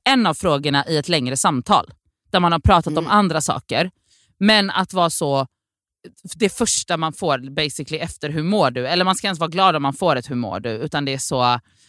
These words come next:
Speaker 1: "Men gud, hur går det med kärleken? Du är fortfarande singel." Man bara
Speaker 2: Och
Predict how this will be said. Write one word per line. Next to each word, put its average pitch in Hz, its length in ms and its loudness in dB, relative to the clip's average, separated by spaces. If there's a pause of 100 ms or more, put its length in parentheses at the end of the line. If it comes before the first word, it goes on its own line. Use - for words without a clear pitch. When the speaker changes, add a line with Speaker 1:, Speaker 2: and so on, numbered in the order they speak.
(180)
Speaker 1:
"Men 220 280 0 (140)
gud, 202 600 2
hur 165 260 0
går 302 120 0
det 285 60 0
med 269 100 0
kärleken? 247 300 0
Du 214 80 -4
är 247 40 -8
fortfarande 254 340 -2
singel." 175 600 0
Man 185 200 0
bara 123 380 4 (3000)
Speaker 2:
Och - 200 2